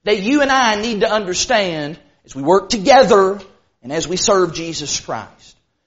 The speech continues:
And that all begins, let's just jump right into it, that begins with this very first truth, and that is that God will indeed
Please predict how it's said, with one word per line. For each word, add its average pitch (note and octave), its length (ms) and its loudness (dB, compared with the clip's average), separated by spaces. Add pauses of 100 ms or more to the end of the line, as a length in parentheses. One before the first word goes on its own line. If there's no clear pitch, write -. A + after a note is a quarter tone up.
And G#3+ 120 0
that F4 120 6
all E4+ 180 6
begins, C4 340 -2
let's A#3+ 100 -4
just B3+ 200 -6
jump B3+ 180 0
right A#3+ 180 6
into B3 280 2
it, B3 80 4
that D#4+ 160 6
begins D4+ 320 0
with D4 100 0
this D4 180 -2
very A#3+ 280 0
first D#4+ 400 -4
truth, F3 360 -4 (320)
and B3+ 160 -2
that G4 200 4
is C4+ 340 -2
that B3+ 260 0
God E4+ 400 4
will D#4+ 200 4
indeed B3 680 0